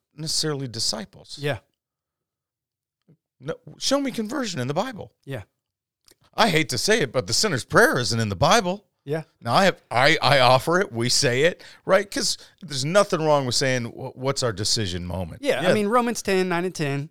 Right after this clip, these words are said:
Speaker 2: you know, if you confess with your mouth, believe in your heart.
Speaker 1: Yep. We see a lot of that even on the day of Pentecost, right, in Acts two. So, w-, yes,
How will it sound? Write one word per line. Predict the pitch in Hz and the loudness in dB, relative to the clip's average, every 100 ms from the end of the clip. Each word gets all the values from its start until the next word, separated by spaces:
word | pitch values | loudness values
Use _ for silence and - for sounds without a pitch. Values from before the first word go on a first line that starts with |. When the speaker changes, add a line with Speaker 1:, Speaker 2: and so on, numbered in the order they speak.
| _ | _
Speaker 2:
you | 151 | -6
know, | 135 139 - | -4 -6 -8
if | |
you | 123 | -18
confess | - 185 170 | -8 -6 -6
with | 175 | -6
your | 170 | -4
mouth, | 170 160 156 127 | -2 -2 -4 -6
believe | 139 160 | -4 -4
in | 160 | -4
your | |
heart. | 131 143 135 135 _ _ | -2 0 0 -4 _ _
Speaker 1:
Yep. | 147 151 _ _ _ _ _ _ _ | -2 -2 _ _ _ _ _ _ _
We | 170 | -4
see | 180 151 131 | -2 2 0
a | 107 | 2
lot | 104 107 | 2 2
of | |
that | 110 113 - | 2 0 -2
even | 113 110 110 | -8 -4 -2
on | 104 | -4
the | 107 | -2
day | 120 | -4
of | 120 | -2
Pentecost, | 165 120 104 92 - | -2 -2 -6 -10 -8
right, | 98 110 | -8 -8
in | |
Acts | 98 98 - | -10 -10 -6
two. | 175 - - - - | -6 -6 -18 -20 -6
So, | - 208 180 | -2 0 -2
w-, | - 240 _ _ _ _ _ _ | -8 -20 _ _ _ _ _ _
yes, | 131 208 160 - | 0 4 4 2